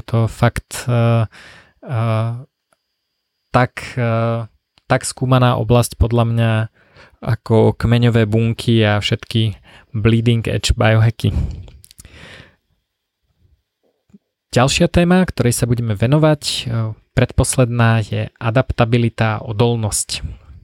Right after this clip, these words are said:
A na túto tému boli, e, boli tri prednášky. A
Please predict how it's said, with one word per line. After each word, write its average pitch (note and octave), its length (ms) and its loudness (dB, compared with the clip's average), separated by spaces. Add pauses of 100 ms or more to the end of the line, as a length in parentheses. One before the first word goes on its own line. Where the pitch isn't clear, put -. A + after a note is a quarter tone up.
(360)
A A2 400 2
na A#2+ 160 4
túto B2+ 240 0
tému A#2+ 560 0 (880)
boli, A2 560 -2
e, B2 160 -4
boli A2 240 -4
tri - 240 -2
prednášky. C3 720 0 (960)
A A2+ 400 0